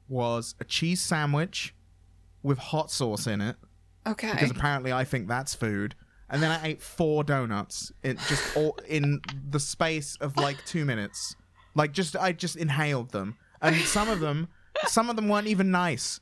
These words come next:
Speaker 1: And I was eating them and I was like, "This isn't even good. Like, this is not, this tastes like plastic donuts. I don't know what's
Speaker 2: Oh,
Speaker 1: going on
Speaker 2: God.
Speaker 1: here." But, and they may have been for the amount of attention I paid to them, Gwen. And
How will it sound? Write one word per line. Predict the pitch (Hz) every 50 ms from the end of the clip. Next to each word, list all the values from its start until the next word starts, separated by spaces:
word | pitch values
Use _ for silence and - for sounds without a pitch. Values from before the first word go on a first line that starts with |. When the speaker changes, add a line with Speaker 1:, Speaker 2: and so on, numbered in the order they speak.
| - -
Speaker 1:
And | 156 175
I |
was | 185 170 156
eating | 185 196 190 160
them | 147 139 131
and | 131 135
I |
was | 135 139 151
like, | 147 139 135
"This | 139 147 151 143
isn't | 180 160 143 127 117 104
even | 120 120 120 107
good. | 104 117 120 123 110 101 - 117 123
Like, | 117 117 117 113 -
this | 131 135 - 139
is | 123 127
not, | 127 120 117 113 - - - - - - - - - -
this | 151 156 147
tastes | - - 151 127 - -
like | 123 117 113 104 104 - - - - - 110 113 - - - -
plastic | - - - 123 127 143 143 - - 117 101 98 - - - - _ - - 120
donuts. | - 117 104 101 101 98 98 98 - - - -
I | - 120
don't | 123 123 120 117
know | 120
what's | 139 147 147
Speaker 2:
Oh, | -
Speaker 1:
going | 135 117 117 113
on | 110 107
Speaker 2:
God. | 117 127
Speaker 1:
here." | 131 127 113 - - - - - - - - -
But, | - 147 139 123 139 143 - -
and | - 175 175 185
they | 190 190 196
may | 190 196 196 190 190 190
have | 180 156 139
been | - 143 127 117 107 104 98 - -
for | - 147
the | 127 131 131
amount | 127 127 127 131 123
of | 110 110
attention | 120 - 143 131 123 117 - 110 101 - -
I | 123 127 123 123
paid | 123 - - 135 123 120 117
to | - 131
them, | 110 101 101
Gwen. | 101 101 98 98 101 110 - - _ - _ _ _ -
And | 139 143 147